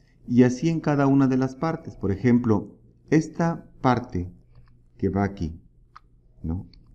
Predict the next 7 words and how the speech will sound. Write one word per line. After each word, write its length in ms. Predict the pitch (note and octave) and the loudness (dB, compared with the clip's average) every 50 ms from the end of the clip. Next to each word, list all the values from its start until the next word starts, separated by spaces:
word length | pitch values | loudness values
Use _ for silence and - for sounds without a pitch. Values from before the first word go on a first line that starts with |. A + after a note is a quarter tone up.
| _ _ _ _ _ _ _ _ _ _ _ _ _ _ _ _ _ _ _ - - - - _ _ _ _ _ _ _ _ - | _ _ _ _ _ _ _ _ _ _ _ _ _ _ _ _ _ _ _ -20 -20 -20 -20 _ _ _ _ _ _ _ _ -6
Le 160 | G2+ G2+ A#2 | 0 2 4
voy 200 | G#2 A2 C3 C3+ | 6 6 6 6
a 100 | C3+ C3+ | 6 4
poner 480 | - B2+ A2+ A2 G#2+ G#2+ G#2+ - - - - | 2 2 4 4 4 2 0 -2 -6 -6 -2
este 280 | - A2 A2 G#2+ - G2+ | 0 0 0 0 -2 -2
tono 460 | - - G#2 F#2 F#2 F#2 F2+ F2 F2 | -2 0 2 2 4 4 2 0 0
de 320 | F2 F2 E2+ E2+ D#2+ E2+ | 0 0 -2 -2 -2 -6